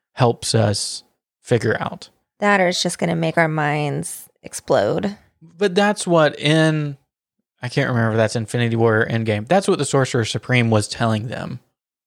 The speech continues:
Speaker 1: Like, "You can't do this because you're going to create this ripple of timelines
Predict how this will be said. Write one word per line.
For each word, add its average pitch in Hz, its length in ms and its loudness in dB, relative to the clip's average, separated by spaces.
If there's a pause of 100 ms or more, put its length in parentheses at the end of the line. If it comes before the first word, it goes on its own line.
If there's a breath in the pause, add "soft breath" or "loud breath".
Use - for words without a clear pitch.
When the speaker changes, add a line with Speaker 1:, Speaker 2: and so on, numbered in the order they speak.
(720)
Speaker 1:
Like, 107 320 -2 (100)
"You 123 220 0
can't 139 400 0
do 110 180 2
this - 460 -6 (200)
because 110 440 0
you're 117 120 4
going 117 300 2
to 110 60 0
create 113 320 0
this 123 220 0
ripple 110 640 0 (380)
of 110 200 0
timelines 104 880 -4